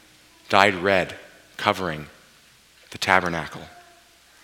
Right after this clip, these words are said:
And the fourth and final covering, dirty brown badger skin. I haven't really seen,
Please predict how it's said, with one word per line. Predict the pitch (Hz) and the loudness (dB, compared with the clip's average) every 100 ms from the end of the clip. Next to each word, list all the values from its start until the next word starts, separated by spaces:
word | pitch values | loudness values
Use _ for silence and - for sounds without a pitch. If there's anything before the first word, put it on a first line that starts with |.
| - _ - - _ _ - _ _ _ - - - | -20 _ -20 -20 _ _ -20 _ _ _ -20 -20 -10
And | 104 | -6
the | 98 | -2
fourth | - 131 87 - - - - _ - - - | 4 4 4 -2 -14 -18 -20 _ -20 -16 -10
and | 98 | -6
final | - 117 117 | -2 0 0
covering, | 120 107 95 73 - - - _ _ _ - - - - - - 87 | 0 0 -2 -8 -14 -20 -20 _ _ _ -20 -20 -20 -20 -20 -10 0
dirty | 113 123 127 127 123 - - - - - - - | 2 4 0 -4 -8 -16 -20 -20 -20 -20 -10 -2
brown | 98 107 113 113 120 120 - - - _ _ _ _ | 2 4 4 4 0 -6 -12 -20 -20 _ _ _ _
badger | 104 98 92 87 | 4 4 4 0
skin. | - - 76 73 - - _ _ _ _ _ _ _ _ _ _ _ _ _ _ _ _ _ _ - _ _ _ - | 0 -2 -8 -10 -18 -20 _ _ _ _ _ _ _ _ _ _ _ _ _ _ _ _ _ _ -20 _ _ _ 4
I | 113 | 8
haven't | 151 156 143 | 8 6 6
really | 143 | 6
seen, | 123 - 123 | 6 4 2